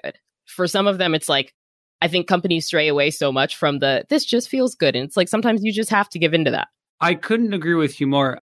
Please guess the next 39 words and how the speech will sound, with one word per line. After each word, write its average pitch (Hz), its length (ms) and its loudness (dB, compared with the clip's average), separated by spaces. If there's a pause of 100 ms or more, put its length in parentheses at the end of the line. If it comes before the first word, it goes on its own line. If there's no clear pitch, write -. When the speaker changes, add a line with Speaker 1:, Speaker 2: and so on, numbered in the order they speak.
(280)
Speaker 2:
I 156 180 0
obviously 147 420 -2
work 135 260 2
in 120 320 2 (280)
more 143 260 0
of 127 80 -4
a - 20 -14
performance 139 420 -2
marketing 139 420 0
capacity 113 480 -2
where 120 140 -2
everything 143 440 0
we 123 140 2
do 123 280 0
is, 110 180 -2
is 107 160 -6
numbers 120 400 2
driven. 117 360 0
And 113 160 0
sometimes 131 480 0
I 117 40 -2
think 131 300 -2
you, 117 280 -2
you 160 120 0
find 190 400 0
yourself 156 680 -2 (480)
too 220 180 0
far 170 340 -2
gone 143 400 0
from 131 400 -2 (140)
just - 360 -4 (200)
using 165 320 0
your 131 140 2
intuition. 120 640 -2 (140)
And 156 100 -2
like 180 180 -2
you 160 60 -2
said - 200 -14
before, 127 400 0